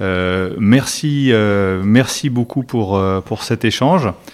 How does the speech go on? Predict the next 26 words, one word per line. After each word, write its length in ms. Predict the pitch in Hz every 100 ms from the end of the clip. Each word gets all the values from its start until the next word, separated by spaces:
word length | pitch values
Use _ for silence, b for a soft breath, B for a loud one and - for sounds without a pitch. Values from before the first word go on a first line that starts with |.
| B B B -
Euh, 140 | 98
Frédéric, 540 | - 135 127 131 139
on 60 | 117
va 140 | 107
se 140 | 110 117
retrouver, 920 | 110 120 - 147 139 143 139 139 131
euh, 720 | 113 101 98 98 95 90 90 90
dans 160 | 92 92
pas 200 | 87 131
très 280 | - - 120
longtemps, 560 | 110 107 139 165 170 - _ -
dans 100 | 98
une 180 | 101
quinzaine 400 | 95 127 113 117
de 120 | 113 110
jours. 400 | 107 139 131 92 - B B B B B
Euh, 240 | 104 95
cette 160 | 92 -
fois, 140 | -
ça 120 | 110 95
sera 240 | - 92
à 40 |
Nantes, 400 | 98 165 170 - -
donc 180 | 101 -
chez 120 | 98
moi. 240 | 104 151